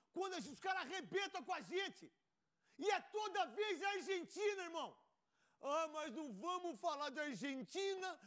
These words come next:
porque tem muita gente que trabalha aqui que é, que é argentina." Não tô nem aí. Não tô nem aí. Não tô nem aí, meu irmão. Porque o que se, o que faz pro São Paulo, o que faz pro Palmeiras,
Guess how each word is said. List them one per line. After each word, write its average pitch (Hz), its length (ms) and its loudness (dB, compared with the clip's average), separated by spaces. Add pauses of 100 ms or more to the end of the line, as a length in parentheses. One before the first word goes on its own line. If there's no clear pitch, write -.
(140)
porque 330 320 0
tem 330 180 -2
muita 339 320 2
gente 285 200 -4
que 311 120 -4
trabalha 311 400 0
aqui 302 180 -6
que 320 100 -8
é, 302 260 -4
que 311 120 -2
é 320 40 2
argentina." 302 580 -2 (160)
Não 370 180 4
tô 415 200 4
nem 427 320 2
aí. 392 160 0 (1500)
Não 415 200 4
tô 403 160 4
nem 427 220 2 (100)
aí. 403 220 -2 (2250)
Não 392 200 6
tô 403 140 4
nem 427 300 4
aí, 381 180 0
meu 330 100 -6
irmão. 320 340 -2 (1000)
Porque 370 360 2
o 381 80 0
que 415 220 0
se, 466 120 -10
o 392 160 -12
que 370 180 2
faz 381 480 0
pro 359 220 -4
São 349 300 0
Paulo, 330 480 4
o 233 40 -10
que 311 140 -6
faz - 280 0
pro 240 140 -8
Palmeiras, 294 680 0